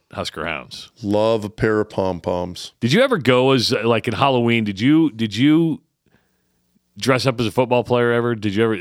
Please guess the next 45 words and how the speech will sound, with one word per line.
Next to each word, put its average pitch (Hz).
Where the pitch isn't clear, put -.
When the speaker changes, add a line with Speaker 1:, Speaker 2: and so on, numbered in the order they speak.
Speaker 1:
Was 123
that 113
Speaker 2:
Never. 98
Speaker 1:
Never? 117
Speaker 2:
Never. 101
Speaker 1:
What 147
was 139
your 139
go-to 113
costume? 101
I 202
dress 262
up 247
no 156
more 156
now 139
as 143
an 120
adult 127
Speaker 2:
Mm. 104
Speaker 1:
than 104
I 101
ever 107
did 95
as 76
a -
kid. 71
Speaker 2:
Oh, 135
I 151
mean, 202
we 190
always 127
went 101
out. 95
How, 107
I 123
mean, 123
when 127
I 165
was 156
a 104
kid, 107
Halloween 95
was 82
huge. 87